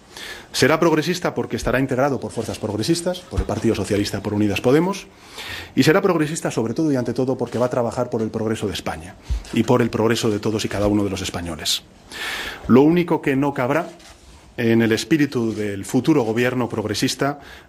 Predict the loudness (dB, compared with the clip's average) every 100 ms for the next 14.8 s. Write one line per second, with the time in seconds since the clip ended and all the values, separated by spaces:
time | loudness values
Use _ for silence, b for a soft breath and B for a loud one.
0 | -12 -2 2 2 2 2 0 -2 -8 -4
1 | -2 -2 -2 -2 -2 0 0 0 -4 -4
2 | -2 -2 -2 -2 -4 -4 -4 -6 -12 -20
3 | -20 B B B B B B B B B
4 | B -20 -20 -18 0 2 6 4 4 2
5 | 2 2 4 4 4 2 0 -2 -2 0
6 | 0 0 0 -2 -4 -6 -4 -2 -2 -2
7 | -2 -2 -2 -2 0 -2 -2 -16 -20 -20
8 | -20 -20 -20 -20 -20 -20 -20 -20 -4 4
9 | 6 8 6 4 0 2 2 4 0 -2
10 | -2 -2 -2 0 0 0 -2 -2 0 0
11 | 0 -2 -2 -2 -2 -2 -4 -2 -2 -2
12 | -4 -4 0 2 2 -2 B B B B
13 | -10 2 4 6 4 4 2 2 0 0
14 | 0 0 -2 -4 0 0 0 -4